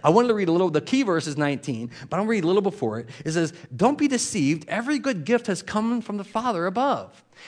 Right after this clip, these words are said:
We've been given every good gift in Jesus Christ. This is why I want you to show up with some confidence, not in who you are, but in who is, is calling you into the field. That's why we want to discern when God calls us to show up. If God's saying go, we go. Not because we're able, we're confident what we're gonna do,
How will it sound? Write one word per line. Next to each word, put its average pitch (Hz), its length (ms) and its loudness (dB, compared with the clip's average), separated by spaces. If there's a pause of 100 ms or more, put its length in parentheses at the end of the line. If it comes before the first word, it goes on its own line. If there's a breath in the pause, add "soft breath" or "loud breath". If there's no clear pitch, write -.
We've 208 160 2
been 220 220 0
given 247 320 0
every 220 280 -2
good 185 300 -4
gift 240 300 -2
in 190 100 -2
Jesus 180 340 -6
Christ. - 600 -8 (240 loud breath)
This 262 120 4
is 262 80 -6
why 233 140 6
I 190 60 8
want 185 160 2
you - 80 -6
to 175 80 4
show - 160 4
up 185 100 0
with 175 80 2
some 147 140 -2
confidence, 135 760 -2 (240 loud breath)
not 262 160 6
in 247 140 4
who 190 180 0
you 247 260 2
are, 135 300 -4 (160 loud breath)
but 220 80 4
in 214 120 2
who 226 180 2
is, 214 180 0 (220 loud breath)
is 180 320 2
calling 254 320 -2
you 170 180 4
into 180 160 -4
the 196 100 2
field. 208 440 -2
That's 151 120 -2
why 170 120 0
we 190 80 4
want 185 140 0
to 196 60 -2
discern 190 360 0
when 202 140 -4
God 175 260 -2
calls 180 240 -8
us 185 60 -16
to 208 60 -8
show 208 280 -8
up. - 180 -8
If - 100 -18
God's 220 220 -8
saying 226 220 -4
go, 156 180 -4
we 190 160 -6
go. 208 440 -6 (340 loud breath)
Not 247 160 4
because 226 200 0
we're 131 240 4
able, 120 440 -2 (160 loud breath)
we're 120 80 -6
confident 139 400 -2
what 120 80 -2
we're 127 100 -2
gonna 127 160 -2
do, 113 360 -10